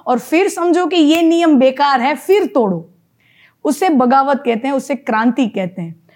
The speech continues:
और आप for the name sake अगर सिर्फ आप तोड़ने के लिए नियम तोड़ रहे हो,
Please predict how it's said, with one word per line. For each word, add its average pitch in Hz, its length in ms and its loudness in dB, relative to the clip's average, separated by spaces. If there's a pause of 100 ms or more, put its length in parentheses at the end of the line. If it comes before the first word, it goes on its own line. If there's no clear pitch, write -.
(180)
और 277 640 0 (320)
आप 277 240 -2 (340)
for 302 100 2
the 294 120 0
name 294 340 2
sake 349 240 -6
अगर 320 220 0
सिर्फ 320 340 -6
आप - 300 -10 (420)
तोड़ने 359 380 0
के 349 120 -4
लिए 330 220 2
नियम 294 300 0
तोड़ 240 300 0
रहे 214 140 -6
हो, 208 380 -8